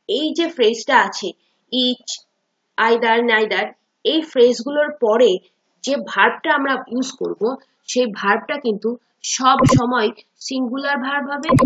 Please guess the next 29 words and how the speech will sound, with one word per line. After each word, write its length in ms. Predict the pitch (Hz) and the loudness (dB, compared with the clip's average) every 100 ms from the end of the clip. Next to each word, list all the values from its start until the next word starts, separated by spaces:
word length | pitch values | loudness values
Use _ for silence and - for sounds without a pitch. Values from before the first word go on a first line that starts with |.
| - | 2
এবং 340 | 196 196 214 196 _ - | -2 0 0 -2 _ -14
সিঙ্গুলার 560 | - 262 254 285 285 269 | -6 -4 -4 -2 -4 -2
পজেসিভ 520 | 220 208 214 220 208 | -4 -2 -2 -2 -4
হবে। 180 | 180 - _ _ _ _ | -4 -18 _ _ _ _
ক্লিয়ার? 260 | - 339 - - _ _ | -6 -4 -4 -10 _ _
দেখো 220 | - 190 302 | -12 -8 -8
এক্সাম্পল 420 | 302 311 285 269 | -8 -8 -8 -8
আমি 140 | 269 | -10
কি 160 | 269 262 | -14 -12
বলতে 280 | 247 240 226 | -10 -8 -6
চাইছি। 380 | 208 185 247 - _ _ _ - | -8 -8 -16 -20 _ _ _ -8
দেখো 220 | 262 320 | -6 -4
যেমন 160 | 302 | -4
এখানে 260 | 294 269 285 | -6 -10 -10
একটা 120 | 285 | -10
সেন্টেন্স 420 | 285 247 240 262 - - | -8 -8 0 2 4 2
আছে, 160 | - 220 _ _ _ _ _ - | -2 -10 _ _ _ _ _ -10
each 260 | 294 302 226 | -8 -6 -8
দিয়ে 120 | 285 | -10
শুরু 220 | 277 269 | -10 -4
হচ্ছে, 280 | 254 196 - | -4 -4 -10
each 380 | - 269 311 - | -8 -8 -8 -6
of 180 | 262 262 - | -6 -4 0
them। 160 | 196 - _ _ _ - - _ _ _ _ - | -2 -2 _ _ _ -20 -20 _ _ _ _ -6
যদি 260 | 254 285 339 | -4 -4 -4
কোনো 220 | 339 339 | -4 0
সেন্টেন্সে 540 | 254 254 254 285 269 | 2 4 2 -2 -6
এমন 300 | 262 247 277 | -6 -4 -6
দেখো 400 | 220 202 220 240 | -6 -6 -6 -6